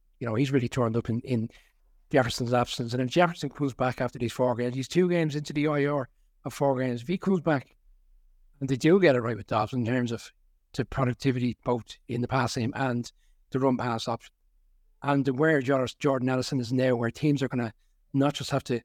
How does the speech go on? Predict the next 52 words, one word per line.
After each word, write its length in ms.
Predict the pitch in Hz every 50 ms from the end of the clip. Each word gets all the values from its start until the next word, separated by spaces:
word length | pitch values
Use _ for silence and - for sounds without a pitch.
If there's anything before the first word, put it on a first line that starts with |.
| _ _ _ _ _ _ _ _ -
combat 400 | - 139 139 127 131 127 113 -
for 140 | - 127
him 200 | 113 117 127 123
or 40 | 120
Jefferson, 340 | - - 131 127 - - 156
I 80 | 180 202
think 160 | - 185 139
the 80 | 123
Vikings 360 | 104 123 139 143 - 135 117 110
have 100 | 104 107
a 40 |
real 220 | 110 120 123 139 147
opportunity 480 | 120 - - - - 120 107 107 -
here. 240 | - 110 113 107 113 110
Like, 140 | 107 113 - _ _ _ _ _ _ _ _ _ -
they're 80 | - -
back 160 | _ _ _
to 60 | - -
four 180 | - 156 131
four. 200 | 160 - 139 - _ _ _ _ _ _ -
They're 100 | - 151
probably 240 | - 233 247 262 226
in 80 | 190
that 140 | 190 170 135
very 200 | - 160 165 165
precarious 380 | 156 151 - 143 156 151 143 -
situation 460 | - 135 139 131 131 127 123 131 117
today 340 | - - 120 127 123 120 120
going, 220 | 120 120 117 113 - _ _ _ _ _ _
"What 220 | - 185 202 202
do 80 | - 190
we 120 | 175 156
do 200 | 123 120 135 151
here? 240 | 131 117 107 101 92 _ _
Like, 240 | 131 123 117 - - _ _ _ _ _ _ _ _ _ _ _ _ _ _ _ _ -
do 80 | 143
we, 120 | 139 151 147
do 200 | - - 156 151
we, 180 | 143 - - -
do 80 | -
we 120 | 143 147 143
tank?" 400 | - 131 156 170 190 180 - - -
Well, 140 | 131 123
not 140 | 117 127 -
gonna 100 | - 127
say 100 | - 131
the 80 | 120 113
word 140 | 117 117 -
tank, 220 | - 131 107 -
but 160 | 127 123 107 -
do 120 | - 143
we 240 | 135 131 123 113 -